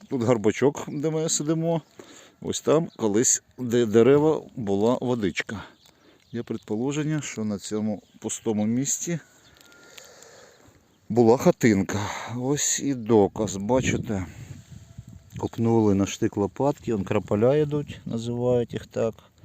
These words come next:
Це каже про те, що була хатинка. Кирпичики, залишки, бачите. І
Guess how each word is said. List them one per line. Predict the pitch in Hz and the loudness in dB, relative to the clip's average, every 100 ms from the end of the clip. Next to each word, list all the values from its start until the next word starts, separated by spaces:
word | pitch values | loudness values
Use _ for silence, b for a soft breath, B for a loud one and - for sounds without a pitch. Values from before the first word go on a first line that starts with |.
| b b | b b
Це | - | -20
каже | - 107 110 | -10 -6 -6
про | - 110 | -8 -8
те, | - | -8
що | - - | -8 -8
була | 87 90 98 - - | -8 -6 -6 -8 -12
хатинка. | - 92 - 90 90 - - 90 | -14 -14 -6 -4 -4 -8 -14 -14
Кирпичики, | - 95 - 139 123 - 120 - b b b b b b - | -10 -10 -8 -8 -10 -10 -12 -12 b b b b b b -16
залишки, | 101 104 101 98 - - - - | -8 -4 -2 -4 -8 -14 -16 -18
бачите. | 123 - - - - _ _ b b b b b b b b - | -16 -14 -14 -18 -20 _ _ b b b b b b b b -12
І | - - | -8 -6